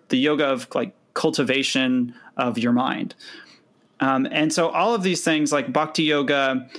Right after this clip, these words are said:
you do things like you sing, you dance,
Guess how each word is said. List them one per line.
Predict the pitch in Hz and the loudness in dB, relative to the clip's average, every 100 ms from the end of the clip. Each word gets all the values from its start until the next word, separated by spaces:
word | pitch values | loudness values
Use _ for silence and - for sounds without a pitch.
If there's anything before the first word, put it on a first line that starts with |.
| - _ - | -20 _ -2
you | 135 127 | 0 2
do | 143 | 0
things | 131 139 135 127 | 0 0 0 0
like | 123 123 - - - _ _ - | -2 -2 -6 -14 -20 _ _ -4
you | 123 | -4
sing, | - 175 170 165 160 | 0 0 0 0 0
you | 147 131 | 0 0
dance, | 117 143 143 143 135 - - | 0 0 0 0 -2 -2 -4